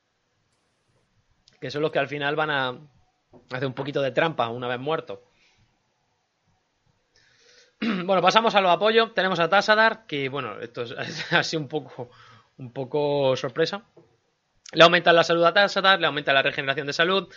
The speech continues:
le aumenta el daño del ataque básico, ojo, de catorce a quince, cuidado, vaya a ser que se les vaya la mano.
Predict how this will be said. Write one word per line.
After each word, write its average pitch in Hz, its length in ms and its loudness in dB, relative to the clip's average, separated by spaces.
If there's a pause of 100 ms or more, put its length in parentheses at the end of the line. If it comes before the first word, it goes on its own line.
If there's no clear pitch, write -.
(160)
le - 60 -2
aumenta 165 320 0
el 160 80 -2
daño 156 200 0
del 139 100 0
ataque 139 240 2
básico, 170 440 -2
ojo, 165 360 -4
de 120 120 -10
catorce 135 380 -8
a 120 80 -8
quince, 135 340 -14
cuidado, 123 320 -6
vaya 123 180 -4
a 117 40 -8
ser 135 140 -10
que 131 80 -12
se 117 100 -12
les 104 80 -14
vaya 127 200 -6
la 98 100 -12
mano. 156 300 -10